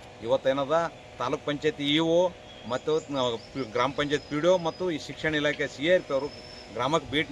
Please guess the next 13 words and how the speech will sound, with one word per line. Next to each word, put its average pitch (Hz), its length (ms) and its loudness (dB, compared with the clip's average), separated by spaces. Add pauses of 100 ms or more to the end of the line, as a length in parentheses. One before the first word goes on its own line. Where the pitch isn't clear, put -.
ನೀಡಿ 139 160 0 (380)
ಸಮಸ್ಯೆ 165 360 2
ಬಗೆಹರಿಸುವಾಗೆ, 139 580 2 (400)
ಸಮಸ್ಯೆ 156 340 0 (100)
ಬಗೆಹರಿಸುವುದಾಗಿ 139 680 2
ಭರವಸೆ 151 260 0
ನೀಡಿದರೆ 147 240 0 (540)
ತಕ್ಷಣ 190 360 2
ಅದನ್ನು 180 200 4 (100)
ಸಮಸ್ಯೆ 156 320 2 (100)
ಬಗೆಹರಿಸುವಾಗ 156 460 2 (360)
ಸ್ವಚ್ಛತೆಗೆ 156 540 0
ಮೊದಲ 151 140 4